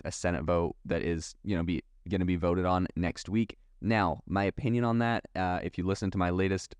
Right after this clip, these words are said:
episode on the military, is that, um, I wish there was no A I in the military. I mean, I wish there was no conflict in the world globally, but obviously it's impossible to avoid global conflict. Um,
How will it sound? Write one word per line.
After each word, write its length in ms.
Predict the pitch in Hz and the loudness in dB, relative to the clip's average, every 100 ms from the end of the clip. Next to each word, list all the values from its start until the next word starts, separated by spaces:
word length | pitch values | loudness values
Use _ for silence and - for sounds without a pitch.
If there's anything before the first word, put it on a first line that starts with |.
| - | -8
episode 460 | 85 - - 92 90 | -6 -6 0 0 0
on 220 | - 90 87 | 0 0 2
the 60 | |
military, 580 | 104 131 131 135 131 135 - | 2 2 2 0 0 0 0
is 300 | 120 113 107 | 0 0 2
that, 200 | 110 - - - - | 2 0 -12 -20 -12
um, 480 | - 104 101 95 92 - - | 0 2 4 2 -2 -4 -4
I 120 | 92 | -2
wish 340 | 95 104 113 | 2 0 0
there 180 | - 98 | 0 0
was 300 | 90 90 90 | 2 2 2
no 240 | 92 90 92 | 0 2 0
A 180 | 85 87 | 0 0
I 420 | 85 90 92 98 - | 2 2 0 -2 -2
in 300 | 87 87 87 | -2 0 0
the 60 | |
military. 720 | 85 87 92 101 92 95 95 - | 0 0 0 0 0 0 0 -2
I 60 | |
mean, 220 | 90 85 - | 0 0 -2
I 60 | |
wish 220 | 87 87 | -2 -2
there 100 | - | -2
was 140 | 85 87 | -2 0
no 120 | 82 | -2
conflict 640 | - 85 85 - 87 - | -2 0 0 0 -2 -2
in 100 | 85 | -2
the 80 | 85 | -2
world 320 | 80 82 80 | 0 0 -2
globally, 540 | - 78 82 90 92 87 | -4 -4 -2 0 0 0
but 140 | 90 | -2
obviously 760 | - 85 82 85 - 90 98 - - - _ | 2 2 2 -2 0 0 2 -2 -8 -20 _
it's 100 | 101 | -4
impossible 440 | 92 98 92 95 | 4 4 4 0
to 160 | - 92 | 0 0
avoid 360 | 87 92 90 85 | 2 2 0 0
global 260 | 90 82 | -2 -2
conflict. 560 | - 131 127 131 127 - - - - | 0 0 2 2 0 -4 -20 -20 -6
Um, 480 | 104 107 104 104 | -2 0 2 0